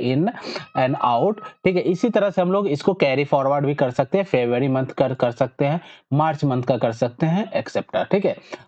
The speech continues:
आप जितना चाहे उतना मंथ का आप इसको बना सकते हो रिपोर्ट, ठीक है। इस टाइप का रिपोर्ट किस तरह से बनाते हैं पूरा डिटेल में देखेंगे, एक बार step by step में बना के दिखाता हूँ, ठीक है। तो देखिए सबसे पहला क्या करता हूँ, इसको बनाने के लिए सबसे पहला मैं करता हूँ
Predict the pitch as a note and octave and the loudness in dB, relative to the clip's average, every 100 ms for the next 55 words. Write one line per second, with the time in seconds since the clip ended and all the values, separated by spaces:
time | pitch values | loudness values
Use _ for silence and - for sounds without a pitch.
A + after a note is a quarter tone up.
0 | - C#3 C#3+ C#3+ F#3+ F#3+ F3 F3+ C#3+ - | -2 0 0 0 0 2 0 0 -2 -2
1 | C3 A#2 A2+ F#3+ B2+ C3+ A2 - G3 A#2 | 0 0 0 0 0 0 -2 0 0 0
2 | F#2+ F#2 - G2+ G#2+ G2 G2+ - G2+ - | 0 -2 -4 -4 -2 0 -2 -2 -4 -6
3 | D3 - G3 G3 - - G#3 - A3 G#3+ | -14 -2 0 0 -2 -2 0 2 0 2
4 | G3 F#3+ G#3 G3+ G3+ G3 G3 F#3 E3 C#3+ | 0 2 0 2 0 2 2 2 2 2
5 | C#3+ G3 G3 D3 D3+ A#2+ A2+ C#3+ D3+ D3 | 0 -2 0 0 2 0 0 2 2 2
6 | C3 C3+ D#3 F3 - D#3 D3+ D3 D3 D#3+ | 0 0 0 0 0 0 0 0 0 -2
7 | - C3+ C3 A#2 A2+ - A2 B2+ A#2 F#3+ | -4 -2 0 0 -2 -2 -2 -2 -2 -2
8 | - F#2 F2+ - E3 - - - F2 - | -2 -2 -2 0 -2 0 -2 -2 -4 -4
9 | - - - - - A3+ F#3 - - F3+ | -20 -20 -20 -20 -4 0 0 -2 0 2
10 | A#3 C#4 A3+ F#3+ B3 F3+ F3+ G#3 F#3+ F3+ | 2 0 0 0 2 2 2 0 0 0
11 | E3 A3 F3 - F3+ C3 C#3+ E3+ F3+ F3 | 2 2 0 0 0 2 2 2 2 0
12 | D3 A#2 D3+ C3 C3 D3+ C#3+ B2+ A2 C#3+ | 0 -2 0 0 2 0 0 0 0 0
13 | D#3 G#3 | 0 -2